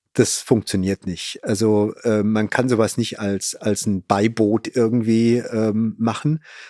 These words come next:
sondern das muss die volle Aufmerksamkeit von den Verantwortlichen bekommen und jegliches,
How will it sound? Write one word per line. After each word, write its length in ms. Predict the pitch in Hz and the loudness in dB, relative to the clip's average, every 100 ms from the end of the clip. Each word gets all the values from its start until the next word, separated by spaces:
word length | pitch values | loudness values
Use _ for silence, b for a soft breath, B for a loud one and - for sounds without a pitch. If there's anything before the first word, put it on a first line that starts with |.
| B | B
sondern 520 | - 113 107 110 113 _ _ | 2 4 4 2 -2 _ _
das 220 | 117 - | -2 2
muss 500 | 123 131 143 - - | 4 4 4 -2 -2
die 120 | - | -2
volle 320 | 135 135 107 101 | 2 2 2 2
Aufmerksamkeit 1040 | 131 190 170 - 151 - 143 139 139 - - | 4 4 4 0 -2 2 2 4 0 -6 -6
von 120 | 127 | 0
den 140 | 123 | 0
Verantwortlichen 800 | 113 110 117 - 123 120 123 131 | 0 -2 -2 2 2 2 0 0
bekommen 460 | 120 - 127 123 127 B B B B _ - | -2 0 0 0 -2 B B B B _ 2
und 500 | 117 107 104 101 - _ _ _ | 4 4 2 -2 -12 _ _ _
jegliches, 1120 | 131 113 127 135 151 - 120 107 - - - | 0 4 2 4 0 4 2 2 -4 -6 -10